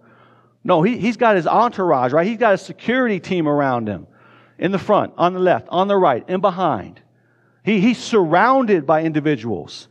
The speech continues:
The president doesn't go anywhere without his entourage. And get this, the Christian doesn't go anywhere without the Lord's goodness and mercy surrounding you and surrounding me. Is that not good news to you this morning? It's incredible news.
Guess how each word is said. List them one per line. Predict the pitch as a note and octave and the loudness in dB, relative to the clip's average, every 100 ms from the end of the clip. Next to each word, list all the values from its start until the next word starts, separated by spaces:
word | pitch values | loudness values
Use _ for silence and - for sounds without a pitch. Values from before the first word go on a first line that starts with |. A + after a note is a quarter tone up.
| _ _ _ | _ _ _
The | - | -6
president | - C4 B3 A3+ | 0 0 2 0
doesn't | G#3+ G3+ | 0 2
go | G3+ | 2
anywhere | A3+ A#3 G3+ | 2 0 2
without | F3+ F3+ F3+ | 2 2 2
his | E3+ | 2
entourage. | F3+ G#3+ F#3 C#3+ C3 C#3 | 2 2 0 2 2 0
And | C3+ | -4
get | E3+ - | -4 -2
this, | C3 | -4
the | C#3 | -4
Christian | - F#3 F3+ - C3 | -6 -6 -6 -4 -2
doesn't | C3 B2 B2 | -2 -2 -2
go | B2+ | 0
anywhere | C3 B2+ A#2+ A#2 - - - | 0 -2 0 -2 -4 -14 -6
without | C3 C#3 B2+ | -2 0 -2
the | |
Lord's | B2+ C3+ B2+ - | -2 0 -2 -4
goodness | D3+ C3+ B2+ B2+ | -4 -2 -4 -4
and | B2 | -2
mercy | C3+ B2+ - F#2+ - _ | -2 -2 -6 -12 -12 _
surrounding | - - B2+ B2+ B2 A2 G2 | -14 -6 -2 0 0 -2 -4
you | F#2+ E2 - _ _ _ _ _ - | -6 -8 -14 _ _ _ _ _ -8
and | B2+ | -6
surrounding | - B2+ B2+ A2 G#2+ | -4 -2 -2 -2 -4
me. | G2 E2+ - _ _ _ _ _ _ _ _ | -6 -8 -12 _ _ _ _ _ _ _ _
Is | - C#3+ | -4 0
that | F3+ | 2
not | F3+ D#3 | 2 2
good | F#3+ | 0
news | F3 F#3+ - | 0 -2 -2
to | F#3+ | -2
you | F#3 | -2
this | F#3 - | -2 -4
morning? | G3+ G3+ G#3 G3+ _ _ _ _ _ _ _ _ _ _ _ _ _ _ _ _ _ _ _ | -2 -2 -4 -12 _ _ _ _ _ _ _ _ _ _ _ _ _ _ _ _ _ _ _
It's | - | -4
incredible | E3+ - F#3+ G#3+ E3 D#3+ | -4 0 2 2 2 0
news. | C3+ A2 F2+ E2+ - | 0 -2 -4 -10 -20